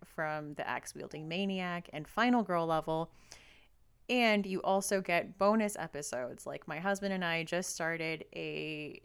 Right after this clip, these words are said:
new bonus episode series where we are making our way through The Stand. So that's something that's in progress right now. And,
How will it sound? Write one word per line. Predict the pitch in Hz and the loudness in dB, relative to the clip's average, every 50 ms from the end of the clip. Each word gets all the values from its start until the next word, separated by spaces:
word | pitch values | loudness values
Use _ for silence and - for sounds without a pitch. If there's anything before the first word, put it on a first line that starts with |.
| _ _ - | _ _ -12
new | - 190 185 180 175 170 | -8 -6 -4 -4 -6 -4
bonus | 160 175 170 170 175 180 175 165 | -2 0 0 0 0 -2 -2 -4
episode | - 165 165 - 165 - - 160 160 160 160 | -6 -8 -6 -6 -6 -4 -4 -4 -4 -4 -4
series | - - 226 226 226 220 208 208 208 196 170 | -4 -4 -2 0 0 0 0 0 0 -2 -2
where | 160 151 | -4 -6
we | 151 156 151 | -4 -2 -2
are | 147 143 151 | 0 0 0
making | 170 175 185 196 202 202 214 202 196 | 0 0 0 0 0 0 -2 -2 0
our | 190 185 180 | 0 0 0
way | 175 170 165 160 160 160 156 156 - - - - | 0 0 0 0 0 -2 -2 -4 -6 -12 -12 -10
through | - 160 165 180 180 180 180 180 170 160 - - | -6 -4 0 0 2 2 2 0 -2 -2 -4 -4
The | 170 156 | -4 -4
Stand. | 156 - - - - - - - 180 165 151 131 - 50 - - - - - - | -2 -4 -6 -6 -8 -6 -2 -2 0 0 0 -2 -4 -6 -8 -10 -12 -14 -16 -16
So | - - | -12 -6
that's | 170 190 214 208 - - | -2 0 0 0 0 -4
something | - 156 151 - - - | -8 -8 -10 -10 -10 -8
that's | - 117 - - - | -8 -8 -8 -8 -10
in | 139 | -12
progress | - - - - - - - - - - | -10 -6 -6 -6 -6 -6 -8 -10 -10 -10
right | - 170 156 - | -10 -10 -10 -10
now. | - - 160 160 - - - - - - - - - _ _ _ - | -10 -10 -8 -10 -10 -14 -18 -20 -20 -20 -20 -20 -20 _ _ _ -2
And, | 277 285 277 262 220 202 190 190 185 180 185 - | 0 2 4 4 4 2 2 0 0 -2 -4 -4